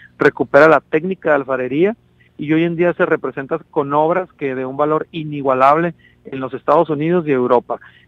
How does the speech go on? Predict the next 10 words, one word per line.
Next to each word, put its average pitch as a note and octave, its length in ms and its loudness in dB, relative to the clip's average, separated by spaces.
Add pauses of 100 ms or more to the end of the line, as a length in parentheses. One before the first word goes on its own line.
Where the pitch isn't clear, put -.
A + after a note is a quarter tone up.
Pero E3 500 6
no F3+ 180 -6
solamente F#3+ 480 -6
es E3+ 100 -8
arte, G3 320 -4
no D#3+ 100 -14
solamente D#3 480 -10
es C#3+ 60 -18
zona D3 180 -8
arqueológica, D#3 680 -8